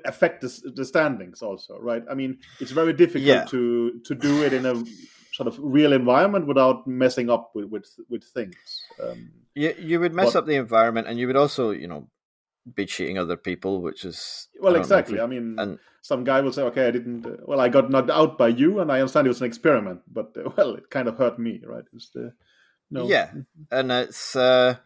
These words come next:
Speaker 2: and also, I, I do think that certain cheating cases, like, I am absolutely sure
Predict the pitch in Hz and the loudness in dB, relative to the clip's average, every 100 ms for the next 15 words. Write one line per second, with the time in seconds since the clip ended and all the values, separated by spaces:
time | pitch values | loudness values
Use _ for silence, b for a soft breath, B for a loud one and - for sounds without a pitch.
0 | b b b b b b b 151 214 233 | b b b b b b b 4 4 4
1 | 220 202 - - 151 180 180 190 185 _ | 2 0 0 -2 0 2 2 -2 -8 _
2 | _ _ _ _ _ _ _ _ _ - | _ _ _ _ _ _ _ _ _ 0
3 | 143 135 - 160 202 208 180 165 110 139 | 0 0 0 0 0 -2 -8 -10 -16 -8
4 | 123 107 - - 110 107 104 127 - 107 | -4 -4 -6 -4 0 0 -2 -8 -8 -6
5 | 98 113 101 95 - 120 131 - - 131 | -6 -6 -4 -6 -6 -10 -10 -14 -10 -4
6 | 131 - _ _ _ _ _ _ _ _ | -4 -6 _ _ _ _ _ _ _ _
7 | - 135 165 180 175 - - 127 135 - | -2 0 2 0 -8 -10 0 2 2 -4
8 | 143 131 131 110 104 - - 95 98 104 | -10 -8 -8 -8 -10 -12 -12 -8 -6 -6